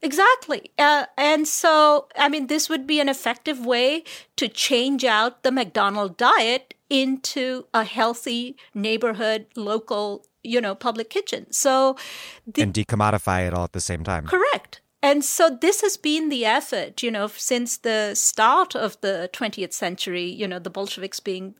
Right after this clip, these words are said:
Speaker 1: uh, Kollontai particularly being an, um, early advocate for this. But, I mean, in a way, wages for housework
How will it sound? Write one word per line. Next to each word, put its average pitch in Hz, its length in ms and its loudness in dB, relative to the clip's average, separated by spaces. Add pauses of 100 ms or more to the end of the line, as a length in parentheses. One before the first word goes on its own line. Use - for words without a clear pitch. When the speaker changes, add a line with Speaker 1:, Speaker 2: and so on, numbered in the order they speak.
Speaker 1:
uh, 175 240 -2 (280)
Kollontai 262 540 -2
particularly 185 680 -8
being 190 340 -8
an, 180 180 -12 (640)
um, 185 280 0 (100)
early 240 420 2
advocate 233 540 -2
for 185 120 -8
this. 170 280 -6
But, - 320 -2
I 277 100 2
mean, 277 300 -2
in 370 200 4
a 311 100 4
way, 220 540 0 (180)
wages 277 400 0
for 220 160 -4
housework 196 840 -2